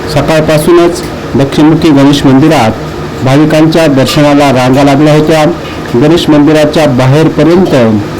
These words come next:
भाविक रांगेत उभे असल्याचे दिसून येत होते. भाविक भक्तांनी अंगारकी चतुर्थीचे व्रत केलेले असते,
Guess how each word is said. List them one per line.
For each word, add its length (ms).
भाविक 340
रांगेत 420
उभे 200
असल्याचे 460
दिसून 420
येत 180
होते. 360
भाविक 200
भक्तांनी 640
अंगारकी 560
चतुर्थीचे 640
व्रत 260
केलेले 520
असते, 360